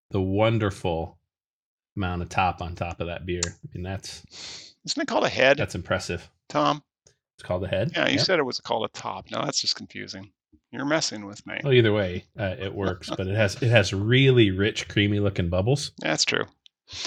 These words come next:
Speaker 2: And it, it
Speaker 1: Which I like.
Speaker 2: kind of a citrus caramel,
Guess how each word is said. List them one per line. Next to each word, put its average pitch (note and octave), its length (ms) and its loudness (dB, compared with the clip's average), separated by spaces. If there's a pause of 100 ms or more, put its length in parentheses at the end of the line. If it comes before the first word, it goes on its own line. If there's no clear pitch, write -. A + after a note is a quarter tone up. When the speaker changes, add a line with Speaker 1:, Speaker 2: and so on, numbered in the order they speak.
(140)
Speaker 2:
And C#3+ 100 6
it, D#3+ 160 4
it E3+ 200 4 (180)
Speaker 1:
Which - 160 -12
I F#2 60 0
like. F#2+ 440 -2 (440)
Speaker 2:
kind F#3+ 240 8
of E3+ 80 8
a C#3+ 200 12 (880)
citrus - 440 0
caramel, D#3 600 6